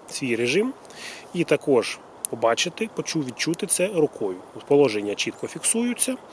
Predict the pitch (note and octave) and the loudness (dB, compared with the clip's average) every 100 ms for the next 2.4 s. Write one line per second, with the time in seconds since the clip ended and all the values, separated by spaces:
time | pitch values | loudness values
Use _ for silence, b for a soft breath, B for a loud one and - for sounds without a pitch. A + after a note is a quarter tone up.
0 | B B B B G3+ G3 B2 - E3+ D3 | B B B B 2 2 2 2 2 2
1 | B2 - A#2 A2 B2+ C#3 E3 D3+ D#3 B2 | 0 0 0 0 -2 -2 -2 -2 -2 0
2 | B2+ A#2 F#2+ F2+ | 0 0 -2 -10